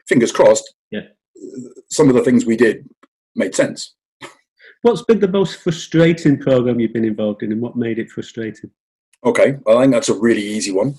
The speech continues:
Speaker 1: Um,
Speaker 2: <laughs>
Speaker 1: really easy one. So, um, I've,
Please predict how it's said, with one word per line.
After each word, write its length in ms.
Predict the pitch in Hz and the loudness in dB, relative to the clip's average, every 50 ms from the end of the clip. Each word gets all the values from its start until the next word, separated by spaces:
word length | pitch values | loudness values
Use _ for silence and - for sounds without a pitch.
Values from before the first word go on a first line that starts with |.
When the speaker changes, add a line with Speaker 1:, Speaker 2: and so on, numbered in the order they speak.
| _ _ - | _ _ 2
Speaker 1:
Um, 440 | 104 110 110 107 107 110 98 - - - - - - 170 139 - _ | 4 6 6 6 4 0 -4 -6 -8 -10 -10 -8 -8 -12 -12 -12 _
Speaker 2:
<laughs> 440 | _ _ _ - _ _ - - - | _ _ _ -20 _ _ -18 -8 0
Speaker 1:
really 300 | 113 127 131 123 117 107 | 4 4 6 4 4 2
easy 280 | 104 101 95 - 101 | -2 -4 -6 -6 -6
one. 220 | 92 90 85 82 _ - | -8 -8 -10 -12 _ -12
So, 300 | - - 135 151 151 147 - - _ _ _ _ _ _ _ _ _ _ _ _ _ _ _ - - - | 0 4 4 4 4 2 -4 -16 _ _ _ _ _ _ _ _ _ _ _ _ _ _ _ -16 -12 -8
um, 380 | 113 107 107 107 104 98 92 90 - - - _ _ - | -6 -4 -4 -4 -4 -6 -10 -12 -16 -20 -20 _ _ -2
I've, 180 | 117 113 117 | -2 -2 -2